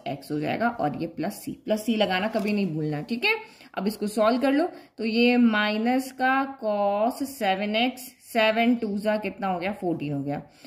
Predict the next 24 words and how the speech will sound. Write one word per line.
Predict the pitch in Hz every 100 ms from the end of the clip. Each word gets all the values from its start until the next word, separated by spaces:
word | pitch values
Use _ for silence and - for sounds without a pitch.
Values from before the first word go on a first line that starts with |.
| - -
फिर | 233
ये | 233
आपका | 233 240
क्या | 240 247
हो | 233
गया, | 226 269 - - - -
अ, |
अ, | 196 202 196 190
अ, | - 190 185
अ, | 190
अ, | 185 180 -
अ, | 170 175 180 175 180 185 _ _ -
यहाँ | 190 180 -
पे |
हमारा | 220 196 185 202
माइनस | 160 156 190 240
आना | 202
था | 196
ना, | 233
यस | 202 151 147
हाँ, | 135 135
ये | 147
भूल | 151 156
गए। | 139